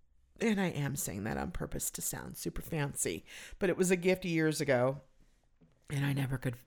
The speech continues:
I, I can't afford to have another one, but I take,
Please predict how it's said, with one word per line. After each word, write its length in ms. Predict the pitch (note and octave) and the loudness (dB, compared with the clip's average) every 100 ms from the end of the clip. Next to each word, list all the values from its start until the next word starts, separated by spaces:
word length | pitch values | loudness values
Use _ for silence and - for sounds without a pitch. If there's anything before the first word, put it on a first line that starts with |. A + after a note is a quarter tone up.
| _ C#3 | _ -2
I, 120 | - | -2
I 120 | C#3 B2+ | -2 -4
can't 240 | C3 A#2+ | -4 -4
afford 260 | A#2+ G#2+ A2+ | -2 -4 -2
to 80 | |
have 180 | - E2 | -4 -6
another 300 | G#2+ E2+ D#2 | -6 -6 -8
one, 180 | C2 D2+ - - - | -8 -12 -14 -18 -2
but 160 | E3 D3 | 4 6
I 80 | C#3 | 6
take, 400 | D#3 B2+ - | 4 0 -2